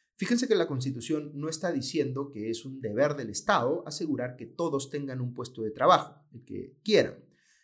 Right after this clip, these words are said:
Lo que está diciendo es que el Estado debe generar las condiciones legales, eh, y económicas para que todos puedan acceder a un puesto de trabajo, que ofrezca una serie de beneficios y protecciones y reconozca la dignidad del trabajador o trabajadora.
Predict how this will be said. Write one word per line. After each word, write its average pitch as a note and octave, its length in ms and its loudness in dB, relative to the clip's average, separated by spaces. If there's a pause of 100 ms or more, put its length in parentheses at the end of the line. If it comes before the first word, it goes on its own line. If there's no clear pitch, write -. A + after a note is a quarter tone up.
(160)
Lo G#2+ 100 -6
que - 60 -12
está C3+ 180 2
diciendo D3+ 440 6
es - 40 -12
que - 120 -8
el D3+ 40 0
Estado B2 380 -2
debe A#2 200 -6
generar A#2 600 -8
las A2 240 -4
condiciones C#3 1000 0
legales, A2+ 720 0
eh, F#2+ 240 -14
y G#2 140 -8
económicas C#3 640 2
para A#2+ 260 -8
que G#2+ 80 -16
todos F#3+ 420 4
puedan D#3+ 240 0
acceder B2+ 480 -4
a A2 60 -10
un A2 140 -12
puesto - 260 -10
de A#2+ 80 -6
trabajo, - 540 2
que - 80 -18
ofrezca A#2 520 -4
una G#2 200 -10
serie C3+ 340 -2
de C3+ 300 -6 (180)
beneficios C3 640 -2
y A#2 40 -12
protecciones D3 800 0
y G#3 80 -6
reconozca D3+ 540 -6
la C#3+ 160 -2
dignidad C#3+ 400 -6
del B2 160 -4
trabajador G2 640 -8
o A2+ 140 -12
trabajadora. F2+ 720 -10